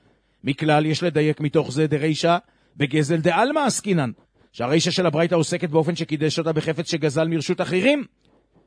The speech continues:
ואף על פי כן נאמר בברייתא שהיא מתקדשת בו. מתרצת הגמרא, "פירוש כמפרש". הסיפא של הברייתא מפרשת את דברי הרישא.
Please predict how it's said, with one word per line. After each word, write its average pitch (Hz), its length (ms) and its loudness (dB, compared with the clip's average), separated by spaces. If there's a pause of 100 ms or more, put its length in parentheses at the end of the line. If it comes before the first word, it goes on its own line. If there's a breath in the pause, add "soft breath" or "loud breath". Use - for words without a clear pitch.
(180)
ואף 160 260 2
על 165 60 0
פי 151 140 -4
כן 160 140 0
נאמר 160 260 2
בברייתא 143 400 0
שהיא 165 160 -4
מתקדשת 214 520 2
בו. 180 180 -2 (680)
מתרצת 139 400 -2
הגמרא, 196 260 0
"פירוש 196 380 0
כמפרש". 170 600 0
הסיפא 175 280 -6
של 185 160 -2
הברייתא 175 480 2 (680)
מפרשת 190 600 0
את 185 100 -6
דברי 180 240 0
הרישא. 175 480 0